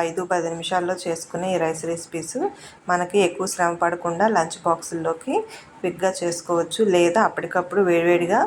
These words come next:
చేసుకొని తినేసేయచ్చు. కర్రీస్తో పని లేకుండా సింపుల్గా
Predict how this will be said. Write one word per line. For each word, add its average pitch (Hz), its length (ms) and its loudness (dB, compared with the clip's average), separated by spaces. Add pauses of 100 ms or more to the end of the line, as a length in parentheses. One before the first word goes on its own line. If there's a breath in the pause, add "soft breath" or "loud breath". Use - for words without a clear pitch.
(480 loud breath)
చేసుకొని 180 460 0
తినేసేయచ్చు. 170 640 0 (140)
కర్రీస్తో 170 520 -2
పని 170 220 2
లేకుండా 165 380 -2 (100)
సింపుల్గా 170 400 -4